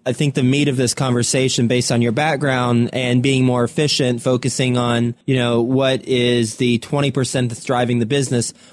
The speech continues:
What are some ways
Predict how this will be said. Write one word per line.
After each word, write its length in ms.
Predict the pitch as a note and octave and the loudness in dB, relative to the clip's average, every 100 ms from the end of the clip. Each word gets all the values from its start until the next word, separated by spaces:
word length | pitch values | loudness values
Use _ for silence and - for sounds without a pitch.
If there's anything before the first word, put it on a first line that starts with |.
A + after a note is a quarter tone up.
| - | -4
What 260 | C#3+ E3 F#3+ | 0 2 2
are 260 | F#3+ F3+ | 2 2
some 540 | E3+ E3 D3 C#3+ C#3 C#3 _ _ - | 2 0 2 2 0 -2 _ _ -10
ways 720 | E3 C#3 D3 C#3+ C#3+ C3+ B2 | -4 0 0 0 2 0 -2